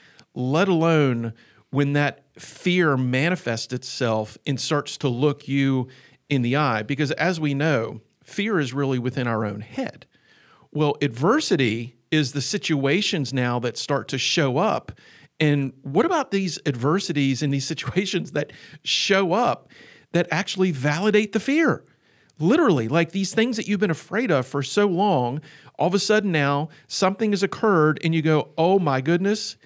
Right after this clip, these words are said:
this is the fear that I've been talking about." Fear is real.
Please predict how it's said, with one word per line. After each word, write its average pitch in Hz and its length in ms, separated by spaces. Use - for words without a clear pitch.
this 160 600
is 160 300
the 151 80
fear 175 340
that 143 140
I've 139 100
been 135 100
talking 170 400
about." 110 360
Fear 208 640
is 139 280
real. 139 580